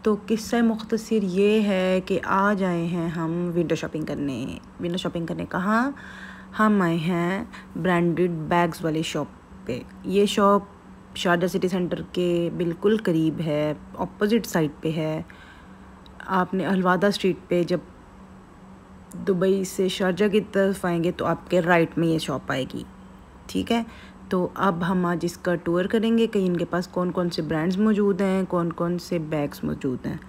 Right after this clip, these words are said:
तो I know लेडीज़ तो फुल इंटरेस्टेड होती हैं विंडो शॉपिंग में और मज़े मज़े की चीज़ें देखने में, तो आज का व्लॉग है जनाब लेडीज़ के लिए। वैसे भी normally मेरे जो फॉलोअर्स हैं वो लेडीज़ ही हैं।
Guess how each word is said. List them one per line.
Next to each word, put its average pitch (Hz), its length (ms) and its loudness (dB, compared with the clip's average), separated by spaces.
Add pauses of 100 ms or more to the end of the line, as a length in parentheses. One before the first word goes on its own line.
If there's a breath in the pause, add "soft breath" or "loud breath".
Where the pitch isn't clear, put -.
(760 loud breath)
तो 151 520 0
I 175 100 -4
know 190 240 2
लेडीज़ 180 480 4
तो 196 80 2 (1300)
फुल 208 180 6
इंटरेस्टेड 180 440 -2
होती 180 160 0
हैं 175 80 2
विंडो 175 220 2
शॉपिंग 185 340 2
में 185 100 4
और 180 120 2
मज़े 170 220 2
मज़े 170 200 2
की - 100 -6
चीज़ें 185 220 0
देखने 190 260 2
में, 190 160 2
तो 180 160 0 (380)
आज 175 220 2
का 190 140 4
व्लॉग 175 280 4
है 170 100 2
जनाब 156 280 2
लेडीज़ 156 320 0
के 196 100 0
लिए। 190 240 0 (440 loud breath)
वैसे 247 200 2
भी 226 120 6
normally 202 400 4
मेरे 196 520 2
जो 185 200 0
फॉलोअर्स 190 580 2
हैं 185 120 2
वो 180 120 2
लेडीज़ 165 440 2
ही 180 180 0
हैं। 147 220 -4